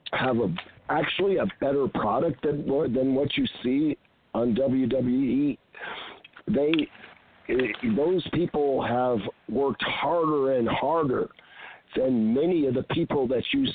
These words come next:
see. And believe me, I love W W E. I love everybody. I'm just telling you the truth. These guys have dug in and, and really,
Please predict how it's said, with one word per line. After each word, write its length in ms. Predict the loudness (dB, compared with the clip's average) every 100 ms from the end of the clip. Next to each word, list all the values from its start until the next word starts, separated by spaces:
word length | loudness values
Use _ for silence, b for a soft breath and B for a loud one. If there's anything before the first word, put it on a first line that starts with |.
| -2
see. 340 | 0 0 -2 -8 _ _ _ -2
And 160 | 0
believe 260 | 2 2 2
me, 120 | 2
I 140 | 2
love 460 | 2 2 2 2 0 -4 -14 _ -2
W 260 | 0 0
W 220 | 0 0
E. 80 | -2 -4
I 100 | -2
love 380 | 0 2 0 0
everybody. 460 | 2 0 0 -4 B B B B -2
I'm 160 | 0
just 160 | 0 -4 -10 _ -10 -2
telling 240 | 0 0
you 120 | 0
the 120 | -2 -4
truth. 260 | -2 -2 -2 B B B -4
These 280 | 0 0 0
guys 320 | 0 0 0 0
have 320 | 0 0 0
dug 240 | 0 2
in 440 | 2 2 2 2 0
and, 400 | 0 0 0 0
and 500 | 0 0 0 0 -4 _ -2
really, 600 | 0 2 2 2 2 0